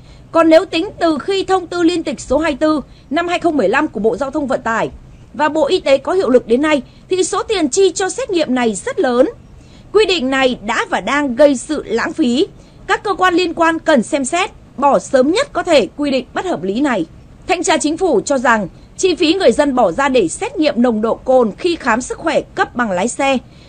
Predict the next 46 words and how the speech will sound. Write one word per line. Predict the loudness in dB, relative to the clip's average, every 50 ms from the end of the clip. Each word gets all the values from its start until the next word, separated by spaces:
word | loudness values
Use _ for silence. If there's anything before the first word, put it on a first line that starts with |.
| -12 -6
là | -2 -2 -2
khoảng | 0 0 0 0 0 0
ba | 0 0 0 0
trăm | -2 -4 -4 -4
năm | -2 -2 -2
mươi | -2 -2
tỷ | -2 0 0
đồng | 2 2 2 0 -2 -6 -12 -20 -12 -4
và | -2 0
đề | 4 6 6 6
nghị | 6 4 0 -4 -2 0
bỏ | 0 0
quy | 0 0 -4 -4 -4
định | -4 -4 -4
này. | -4 -2 -2 -4 -4 -8 -16 -20 -20 -20 -20 -8 -2
Đề | 0 0 2
nghị | 2 0 -4 -4 -4
trên | -2 -2 0 0
được | 0 0 0
đưa | 0 -2 -2 0
ra | 0 0 0 0
trong | 0 0 -2 -2
kết | -2 -2 0
luận | 0 0 -2 -4
thanh | -4 -2 -2 0
tra | 0 0 0 0
trách | -2 -4 -6 -4 -2
nhiệm | -2 -2 -2 -4 -6
thực | -8 -6 -2
hiện | 0 -2 -2 0 0
công | -2 0 0 0
vụ | -2 -4 -4 -6 -4
của | -2 0 0
cán | 0 -2 -4 -4 0
bộ, | 0 0 0 -2 -2 -2
công | 0 0 0
chức, | 0 0 -2 -2 -6 -12 -20 -20 -20 -20 -20 -20 -20 -8 -2
viên | 0 0 2 2 2
chức | 2 0 0 0
trong | 0 -2 0 0
giải | 0 0 -2 -2
quyết | -2 -4 -4 -2
thủ | -2 -2 0
tục | -2 -2 -2
hành | -4 -6 -4
chính, | 0 2 2 2 2